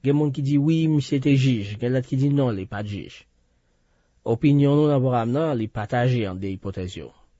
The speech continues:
Pandan senkyèm apostazi an te gen yon la gè sivil ki te pete nan mitan pèpizalan,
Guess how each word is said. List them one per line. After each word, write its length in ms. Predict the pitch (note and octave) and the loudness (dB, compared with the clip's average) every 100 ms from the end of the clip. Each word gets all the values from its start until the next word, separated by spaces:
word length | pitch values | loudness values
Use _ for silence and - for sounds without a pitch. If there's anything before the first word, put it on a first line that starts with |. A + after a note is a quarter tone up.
| _ _ _ _ _ _ - | _ _ _ _ _ _ -2
Pandan 220 | C3 B2 | 0 2
senkyèm 400 | C3+ B2+ C3 B2 | 0 -2 -2 -2
apostazi 720 | A#2 B2+ - C3 B2+ A#2+ C3+ | -4 -6 -4 -2 0 0 0
an 160 | F3+ F3 _ _ _ - | 0 -2 _ _ _ -4
te 120 | D#3 | 0
gen 180 | D#3 D3+ | 2 2
yon 200 | C#3+ C3+ | 2 2
la 120 | C3 C3 | 0 0
gè 180 | D#3 D#3+ | 0 -2
sivil 440 | - D3+ E3 D3+ | -2 0 2 0
ki 100 | - | -4
te 160 | A#2+ A2+ | -4 -4
pete 360 | - C3 B2+ B2+ | -2 -2 0 -2
nan 140 | G#2 | -2
mitan 240 | G#2 G#2+ G2 | -6 -8 -6
pèpizalan, 720 | G#2+ A2 A2 G2 F#2+ G2 | -6 -4 -4 -4 -8 -10